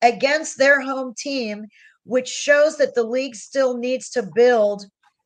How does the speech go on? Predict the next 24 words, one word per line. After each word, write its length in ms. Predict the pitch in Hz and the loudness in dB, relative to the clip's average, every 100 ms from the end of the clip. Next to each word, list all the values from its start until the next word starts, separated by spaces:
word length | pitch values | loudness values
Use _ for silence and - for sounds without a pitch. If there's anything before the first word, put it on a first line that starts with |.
| - | 0
a 120 | 214 214 | 0 0
fan 360 | 262 262 277 | -2 -2 -2
base 320 | 220 208 208 - | -2 -2 -2 -8
among 420 | 208 214 240 262 | -6 0 0 0
the 80 | 226 | 0
local 360 | 220 214 208 202 | 2 2 0 -8
fans 280 | 240 220 220 | -4 -4 -4
in 80 | 208 | -6
their 140 | 196 | -8
community. 480 | 190 202 226 220 196 | -8 -8 -8 -6 -8
And 140 | 185 185 | -6 0
that 260 | 214 269 | 2 2
is 180 | 285 - | -2 -4
where 480 | 220 233 196 180 185 _ _ _ _ _ | 0 2 2 0 -8 _ _ _ _ _
Frank 240 | 240 233 233 | 0 0 0
Klopas, 480 | 254 233 233 208 208 | 0 2 2 0 -2
the 80 | |
coach 320 | 202 220 196 196 | -2 0 0 -6
of 80 | |
Chicago, 540 | - 185 - 240 233 196 | -14 -8 0 0 0 -4
said 260 | - 190 | -4 -6
he 140 | 180 214 | -6 -12
views 320 | 175 240 254 | -8 -6 -4
this 240 | 226 - | -4 -6